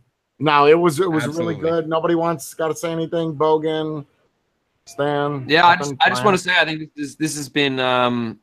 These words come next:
Speaker 3: probably one of the most real ins-, uh, like, real, real vape shows that I've been on. Not just Inside the Minds. I think it's the most real Inside the Minds, but the most real vape show I've been on. Um, I think it's, um,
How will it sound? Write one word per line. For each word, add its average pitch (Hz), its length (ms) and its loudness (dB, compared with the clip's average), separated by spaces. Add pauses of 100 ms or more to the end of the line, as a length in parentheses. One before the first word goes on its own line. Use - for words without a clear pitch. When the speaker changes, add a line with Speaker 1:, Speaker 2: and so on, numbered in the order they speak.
(280)
Speaker 3:
probably 156 200 4
one 160 160 4
of 151 60 2
the 143 40 2
most 139 260 2
real 135 600 2 (100)
ins-, 123 340 -4
uh, 135 280 -2
like, 170 180 -2 (200)
real, 196 360 4 (200)
real 190 280 4
vape 180 220 2
shows 156 300 0
that 135 80 0
I've 123 120 2
been 143 140 2
on. 110 180 -2
Not 139 160 -2
just - 220 -12
Inside 143 300 0
the 117 80 -4
Minds. 120 320 0
I 123 40 -4
think 135 140 -2
it's 110 80 -8
the 120 80 -8
most 123 240 -4
real 131 240 2
Inside 123 280 0
the 110 80 -2
Minds, 120 280 0
but 107 160 -6
the 107 60 -4
most 113 340 0
real 127 400 4
vape 117 240 0
show 110 240 0
I've 107 160 2
been 104 140 -4
on. 101 220 -4 (440)
Um, 101 640 0 (680)
I 104 120 2
think 117 200 0
it's, - 200 -10
um, 107 460 0